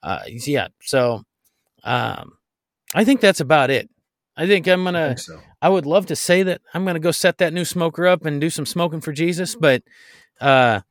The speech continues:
Speaker 2: <laughs>
Speaker 1: that's probably gonna be tonight's title. <laughs> I don't know.
Speaker 2: <laughs> Please, please, smoking for Jesus. That's all I wanna see on there. <laughs>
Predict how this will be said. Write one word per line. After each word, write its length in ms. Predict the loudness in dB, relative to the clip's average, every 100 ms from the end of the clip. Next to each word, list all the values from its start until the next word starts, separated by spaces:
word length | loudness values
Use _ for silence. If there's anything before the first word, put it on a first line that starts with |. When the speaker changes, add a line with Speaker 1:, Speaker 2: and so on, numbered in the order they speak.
| -14 -8
Speaker 2:
<laughs> 280 | -8 -4 -2
Speaker 1:
that's 140 | 2
probably 240 | 4 4
gonna 120 | 2 -2
be 100 | -2
tonight's 360 | 0 -2 -2
title. 320 | 2 4 2 -2
<laughs> 60 | 0 0 0 0 0 0
I 240 | -2 -2 0
don't 240 | 4 4
know. 260 | 4 0 0
Speaker 2:
<laughs> 960 | -2 -2 0 -2 0 -4 -2 -6 -4 -6 -10 0
Please, 460 | 4 6 6 2 -8 -18 -2
please, 280 | 4 4 4
smoking 440 | 2 4 6 4
for 140 | 4 4
Jesus. 360 | 4 0 0
That's 220 | 2 4
all 100 | 6
I 80 | 8
wanna 240 | 8 6 4
see 240 | 2 4
on 140 | 4 0
there. 220 | -4 -6 -16
<laughs> 0 | -12